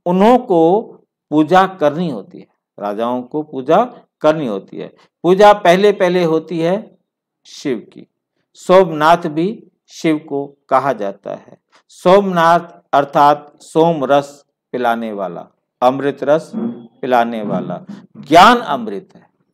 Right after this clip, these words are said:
ज्ञान अमृत है ना। तो बाप बैठ समझाते हैं, बाप को ही ट्रुथ कहा जाता है, God is truth। बाप कहते हैं, "मैं ही आकर भारत को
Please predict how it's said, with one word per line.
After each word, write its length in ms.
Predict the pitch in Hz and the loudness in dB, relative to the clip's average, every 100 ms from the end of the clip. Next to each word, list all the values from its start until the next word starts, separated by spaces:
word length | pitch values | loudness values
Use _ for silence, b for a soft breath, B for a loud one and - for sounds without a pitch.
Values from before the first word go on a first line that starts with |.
| _ _ _ _ _ _ _ _ _ _ _ _ _ _ _ | _ _ _ _ _ _ _ _ _ _ _ _ _ _ _
ज्ञान 240 | 123 160 | 4 4
अमृत 460 | 208 151 151 190 214 | 2 -4 0 2 2
है 160 | 165 131 | 0 -2
ना। 500 | 123 190 214 107 - _ - | 0 0 0 -4 -12 _ 0
तो 140 | 202 | 2
बाप 440 | 165 143 175 240 208 | 4 6 6 4 -2
बैठ 340 | 151 196 240 | 2 4 4
समझाते 840 | - - 240 254 180 151 147 156 135 | -2 -2 -2 0 0 0 0 -6 -4
हैं, 460 | 123 123 170 _ _ | -4 -6 -8 _ _
बाप 520 | 101 107 143 208 - - | -6 2 4 4 0 -4
को 120 | 170 | 0
ही 160 | 170 190 | 2 0
ट्रुथ 380 | 185 196 196 165 | 0 -4 -4 -6
कहा 180 | 127 107 | -4 -4
जाता 340 | 95 95 - | -6 -14 -14
है, 80 | 85 | -18
God 260 | 87 117 139 | -8 -4 -2
is 180 | 175 226 - _ _ _ _ | -2 -4 -12 _ _ _ _
truth। 360 | 120 - _ _ _ _ _ _ _ 104 | -12 -12 _ _ _ _ _ _ _ -2
बाप 420 | 117 120 127 - | 2 2 -2 -6
कहते 400 | 127 123 123 160 | -4 -4 -2 -2
हैं, 460 | 160 180 202 - _ - | 0 -2 -2 -8 _ -10
"मैं 240 | 117 120 | -6 -6
ही 180 | 135 247 | -4 0
आकर 840 | 202 156 - 180 185 208 - _ - | 2 2 0 2 4 4 -2 _ -2
भारत 460 | 117 127 131 127 - | 0 0 -2 -6 -6
को 420 | 165 220 247 - | -2 -2 -4 -20